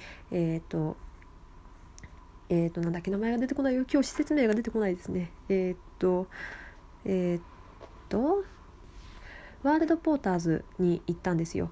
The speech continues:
で、ワールドポーターズに行って、その中にシブリーズだっけ？なんかイギリスの昔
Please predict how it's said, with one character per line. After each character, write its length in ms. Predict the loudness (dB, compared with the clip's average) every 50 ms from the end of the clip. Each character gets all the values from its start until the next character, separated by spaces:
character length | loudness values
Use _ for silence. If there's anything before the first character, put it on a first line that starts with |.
| -6 -2 0
で、 120 | 0 2
ワ 120 | 2 2
ー 80 | 2 0
ル 60 | 0
ド 100 | -2 -4
ポ 180 | -2 -2 -2 -2
ー 20 |
タ 220 | -2 -2 -4 -4 -4
ー 40 |
ズ 120 | -2 -2 -2
に 160 | -2 -2 -2
行 80 | -4 -6
っ 20 |
て、 280 | -6 -6 -4 -2 -2 -2
そ 140 | -2 -2 -2
の 120 | -2 -2
中 220 | -2 -4 -2 -2 -2
に 180 | 0 0 -2
シ 260 | -2 -2 -2 0 0
ブ 200 | 2 2 2 2
リ 200 | 2 2 2 2
ー 40 | 0
ズ 100 | 0 0
だ 60 | -2
っ 80 | -2 -4 -4 -4
け？ 160 | -4 -2 -2 -4 -10 -14 -14 -8 -4
な 80 | -4 -4
ん 80 | -2
か 100 | -2 -2
イ 80 | -2 0
ギ 140 | 2 2 2
リ 100 | 2 0
ス 140 | 0 -2 -2
の 340 | 0 0 0 0 -2 -4 -8 -10 -6 -4
昔 640 | -2 0 0 -2 -2 -2 0 0 2 2 0 -2